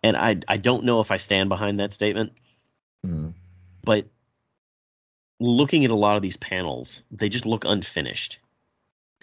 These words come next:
Speaker 2: Except, except for one. There's one where it's, it's kind of a splash page, and you see Death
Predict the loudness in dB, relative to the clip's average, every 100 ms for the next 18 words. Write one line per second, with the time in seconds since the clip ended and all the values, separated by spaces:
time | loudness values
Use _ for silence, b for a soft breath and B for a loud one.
0 | B B B B -6 2 2 0 -6 0
1 | 2 2 0 0 2 2 2 -4 -4 0
2 | 0 2 0 2 2 4 2 0 -4 -6
3 | -10 -10 -10 -4 -2 -2 -2 -6 -4 0
4 | 0 0 -4 -2 0 0 -4 -10 -12 -6
5 | -4 -2 -4 -4 -2 0 0 0 2 4
6 | 4